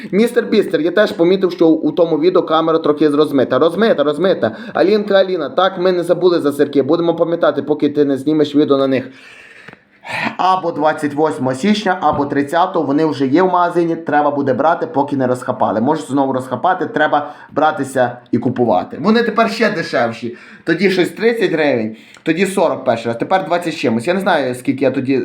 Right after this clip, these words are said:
заплатив. От подивіться відео за сирки і дізнаєтесь, скільки я тоді, я тоді сказав ціну. Ну, зараз, може, подивлюся.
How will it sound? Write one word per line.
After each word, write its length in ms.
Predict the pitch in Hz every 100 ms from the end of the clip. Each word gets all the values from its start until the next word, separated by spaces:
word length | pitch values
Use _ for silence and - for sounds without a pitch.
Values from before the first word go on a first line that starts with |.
| -
заплатив. 500 | 117 139 135 196 185
От 120 | 185 -
подивіться 400 | 175 180 170 156
відео 240 | 156 151
за 120 | 143
сирки 320 | 135 156 -
і 40 | 170
дізнаєтесь, 600 | 143 139 120 113 113 - - -
скільки 300 | - 160 160
я 60 | 151
тоді, 300 | 147 131 135
я 100 | 135
тоді 220 | 147 143 147
сказав 420 | 156 135 113 110
ціну. 240 | 110 101 - _ - -
Ну, 100 | 185
зараз, 240 | 190 180
може, 220 | 170 165
подивлюся. 600 | - 160 127 107 98 -